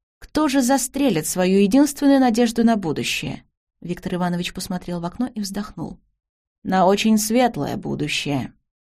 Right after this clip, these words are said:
Вероятно, седой мужчина тоже не знал, что будет с ним завтра. И Лену он, может быть, вызвал, чтобы не было так тошно. Хотя,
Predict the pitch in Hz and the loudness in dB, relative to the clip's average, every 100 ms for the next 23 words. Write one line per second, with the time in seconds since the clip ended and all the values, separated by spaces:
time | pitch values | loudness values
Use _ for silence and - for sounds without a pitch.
0 | _ _ _ 180 185 202 240 233 226 202 | _ _ _ -6 -2 -2 0 -2 -2 2
1 | 214 208 - 233 233 226 226 214 185 190 | 2 2 2 2 2 0 2 2 0 -2
2 | 196 - - 185 185 180 190 - 180 165 | -4 -6 -6 -6 -4 -2 -2 -4 -6 -6
3 | 127 - - - _ _ _ _ 202 185 | -6 -8 -14 -18 _ _ _ _ 0 2
4 | 180 226 240 - 165 156 165 185 196 175 | 4 4 4 2 -4 -2 0 0 -2 0
5 | 214 214 196 247 233 226 214 - 214 202 | 0 0 0 0 0 0 -2 -4 -2 0
6 | 202 208 196 202 196 196 190 - 160 143 | 2 2 0 -2 -4 -8 -12 -10 -8 -8
7 | - 147 - _ _ _ - 202 240 240 | -10 -12 -14 _ _ _ -10 -4 0 0